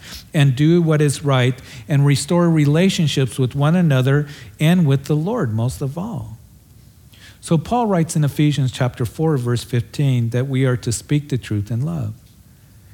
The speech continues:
In Galatians chapter six, verse one, "If a man is overtaken in any trespass, you who are spiritual, restore such a one in a spirit of gentleness, not in the spirit of meanness."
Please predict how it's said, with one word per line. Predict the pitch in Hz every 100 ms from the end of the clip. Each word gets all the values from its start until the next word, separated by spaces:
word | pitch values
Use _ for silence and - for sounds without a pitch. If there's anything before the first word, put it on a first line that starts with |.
| -
In | 139
Galatians | 135 127 131 131 - 131 127
chapter | - 131 - 135
six, | - 180 165 -
verse | - 127 -
one, | 156 147
"If | 120 101
a | 113
man | 120 127
is | 123
overtaken | 131 127 127 - 135 143
in | 131 131
any | 151 196
trespass, | - 113 101 - - 101 117 - - - - -
you | 147 143 185 208
who | 170
are | 151 135
spiritual, | - - 165 190 - 123
restore | 120 127 - 170 185
such | 170 143 123
a | 135
one | 117 117
in | 123
a | 123
spirit | 117 - 139 139 139
of | 147 123
gentleness, | - 147 156 - 113 104 104 101 - - - - -
not | 131 110 123
in | 143
the | 160
spirit | - - 151 156
of | 147
meanness." | 147 160 156 110 98 - -